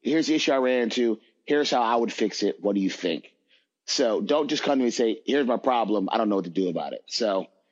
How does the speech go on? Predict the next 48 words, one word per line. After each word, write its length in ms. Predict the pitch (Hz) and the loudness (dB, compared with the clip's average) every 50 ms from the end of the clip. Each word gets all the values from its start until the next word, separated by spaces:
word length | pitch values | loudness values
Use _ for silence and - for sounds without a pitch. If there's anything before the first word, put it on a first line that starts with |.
| _ _ _ - | _ _ _ -8
it, 160 | 95 90 82 101 | -8 -6 -4 -4
it 180 | 139 131 120 123 | -2 -2 -2 0
comes 200 | 180 175 165 156 | 0 0 0 0
with 120 | 139 110 | -2 -2
pride 260 | - 156 147 147 147 135 | 0 0 0 0 0 0
and, 120 | 123 - | -2 0
and 320 | 76 120 101 82 110 110 | 0 -2 0 0 -2 -2
passion 320 | - 127 131 131 - - - | -2 -2 -2 -2 -2 -4 -6
for 120 | - 123 | -4 -2
your 120 | 107 98 95 | 0 0 2
work. 240 | 104 120 123 - 107 | 0 0 0 0 -2
And 100 | 95 98 | -2 0
that 140 | 110 117 98 | 0 0 0
really, 540 | 117 117 123 131 127 117 107 104 101 - 73 | 0 0 0 2 2 2 0 0 0 -2 -2
it 160 | - - - - | -4 -4 -4 -2
honestly 380 | 120 131 139 147 135 - 113 | -2 0 0 0 -2 -2 -4
solves 440 | 95 - - 123 120 131 127 113 - | -4 -2 -2 0 0 0 0 -2 -2
ninety-nine 640 | 101 98 101 98 107 110 107 104 101 101 95 101 101 | -2 -2 0 0 0 0 0 0 0 0 0 -2 -4
percent 320 | - - - - 110 98 | -4 -6 -6 -4 -2 -2
of 60 | 92 90 | -2 0
the 100 | 95 90 | 0 0
other 160 | 90 92 92 | 0 0 -2
issues 580 | - - 98 98 - - 87 85 82 78 - - _ _ _ - | 0 -2 -2 -2 -2 -4 -2 -4 -4 -4 -8 -14 _ _ _ -8
that 120 | 87 90 95 | -4 -2 0
I 80 | 98 | 0
would 140 | 95 98 - | 0 0 -2
have 260 | 95 98 95 95 92 | -2 -2 0 0 0
with, 200 | 92 92 92 - | 0 -2 -4 -2
with 160 | 104 98 90 | -4 -4 -2
anyone 300 | - 82 98 98 92 90 | -2 0 0 0 0 0
I'm 140 | 87 87 87 | 0 0 0
working 260 | 92 107 110 - 98 | 0 0 0 0 -2
with 220 | 82 85 82 - 92 | -2 -2 -2 -2 -2
when 100 | 87 87 | -2 0
they 160 | 95 95 87 | 0 0 0
ha-, 140 | 71 101 - | 0 -2 -4
take 240 | - - 98 - - | -2 -2 -4 -4 -2
pride 240 | - 107 92 90 85 | -4 -2 -2 0 -2
in 60 | 80 | -2
their 100 | 76 65 | -2 0
work. 360 | 64 78 90 85 71 - - | 0 0 0 -2 -4 -6 -6
So 360 | - - - 80 78 76 73 - _ _ _ _ _ | -4 -2 -2 0 -2 -2 -4 -8 _ _ _ _ _
that's 220 | - 113 123 - - | -4 -2 -2 -2 0
really 260 | 104 117 123 120 101 | 0 2 2 2 2
what 140 | 95 95 85 | 2 2 0
I 60 | 85 | 0
look 220 | 85 87 90 - | 0 0 -2 -2
for. 340 | - - 78 64 52 - - | -2 -2 -2 0 -2 -2 -4